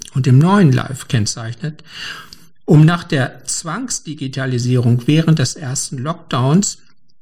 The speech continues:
in Q zwei zwanzig zwanzig und den darauffolgenden Broadcast, T V oder Digital-Events darauf hinzuweisen,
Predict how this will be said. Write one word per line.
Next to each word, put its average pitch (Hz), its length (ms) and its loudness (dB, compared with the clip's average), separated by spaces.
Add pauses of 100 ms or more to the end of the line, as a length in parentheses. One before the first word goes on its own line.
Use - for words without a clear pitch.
(160)
in 139 180 -2
Q 127 180 2
zwei 143 480 -8
zwanzig 120 460 -12
zwanzig 160 580 -6 (460)
und 151 280 2
den 147 400 -2
darauffolgenden 147 1120 0 (340)
Broadcast, 165 920 2 (380)
T 196 220 -4 (360)
V - 60 -12 (200)
oder 143 200 2
Digital-Events 151 720 -2
darauf 127 200 -14
hinzuweisen, 147 760 -6